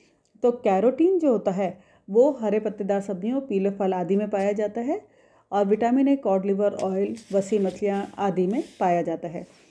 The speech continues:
तो यहाँ पर जो आवश्यकताएँ बताई गई है, जैसे, अ, शैशवावस्था में जो रेटिनॉल की आवश्यकता है तीन सौ पचास है, बीटा कैरोटीन बारह सौ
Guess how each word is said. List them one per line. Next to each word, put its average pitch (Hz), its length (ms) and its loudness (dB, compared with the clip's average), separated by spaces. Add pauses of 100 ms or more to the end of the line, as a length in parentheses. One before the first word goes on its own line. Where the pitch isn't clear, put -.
(260)
तो 220 60 -2
यहाँ 214 260 0
पर 311 100 2
जो 285 120 0
आवश्यकताएँ 226 600 -2
बताई 226 280 0
गई 233 180 0
है, 277 260 0 (340)
जैसे, 208 500 2
अ, 196 220 2
शैशवावस्था 214 720 -2
में 214 120 -4
जो 214 100 0
रेटिनॉल 202 460 0
की 220 100 -4
आवश्यकता 202 420 -4
है 220 80 0
तीन 220 200 -2
सौ 196 100 -4
पचास 196 480 -2
है, 269 120 -4
बीटा 208 240 0
कैरोटीन 214 520 0
बारह 180 220 2
सौ 320 340 -4